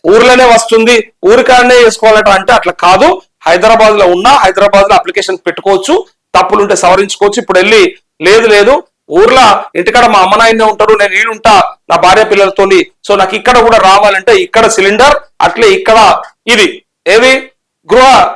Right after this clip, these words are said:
జ్యోతి రెండు కూడా మళ్ళీ సవరించుకునే అవకాశం ఇచ్చిండ్రు. జాగ్రత్తగా మీ సేవా సెంటర్లకు వెళ్ళండి, అప్లై చేసుకోండి, మీకు ఆ లబ్ధి వచ్చేలాగా చేస్తాం, ప్రతి లబ్ధిదారుడికి ఇది కలగాలని" చెప్పేసి ప్రభుత్వం ప్రయత్నం చేస్తా ఉంది.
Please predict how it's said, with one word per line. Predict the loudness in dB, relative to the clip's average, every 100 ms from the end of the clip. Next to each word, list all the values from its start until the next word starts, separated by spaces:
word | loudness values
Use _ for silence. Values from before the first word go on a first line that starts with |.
| -12
జ్యోతి | -2 0 0 -2 -8 _ _ -2
రెండు | 0 2
కూడా | 2 2 2 0
మళ్ళీ | -2 0
సవరించుకునే | 0 2 2 0 0 2
అవకాశం | 2 2 0 -2
ఇచ్చిండ్రు. | -2 -2 2 2 0 _ _ -2
జాగ్రత్తగా | 0 0 0 0 0
మీ | 0
సేవా | 0 0 0
సెంటర్లకు | 0 -2 -4 -2 0
వెళ్ళండి, | 2 2 0 -6 _ -10
అప్లై | -6 -2 0
చేసుకోండి, | 0 -2 -2 -2 -2 -6 _ -6
మీకు | -2 0
ఆ | 2 2 -2 -12 -2
లబ్ధి | 0 0 2
వచ్చేలాగా | 2 2 2 2 2 2 2 0 -4 -6 0
చేస్తాం, | 0 0 -2
ప్రతి | -2 -2 0
లబ్ధిదారుడికి | 2 2 2 2 2 0 0 -2 -4 _ -8
ఇది | -2 0 -2 -4 -4
కలగాలని" | 0 2 2 2 2
చెప్పేసి | 0 0 0 0 -2
ప్రభుత్వం | -4 -6 -4 -4
ప్రయత్నం | -4 -4 -2
చేస్తా | -4 0 0
ఉంది. | 0 -2